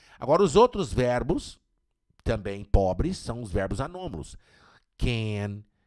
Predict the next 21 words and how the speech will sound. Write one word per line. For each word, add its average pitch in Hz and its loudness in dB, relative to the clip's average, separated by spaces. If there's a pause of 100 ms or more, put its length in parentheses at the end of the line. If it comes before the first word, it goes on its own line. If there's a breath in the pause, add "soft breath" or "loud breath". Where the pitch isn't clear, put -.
(240)
é, 92 -6
Eustáquio, 269 -4
lista, 254 -2
lista 262 -4
pra 277 -4
mim 180 -10
aí 135 -8
alguns 107 -8
verbos 90 -4
anômalos, 85 -8
né? 92 -12
Claro 330 -14
que 156 -6
eu 143 -6
posso - -6
listar - -10
pra 180 -10
você 175 -10
aqui 170 -14
agora, 156 -10
ó. - -18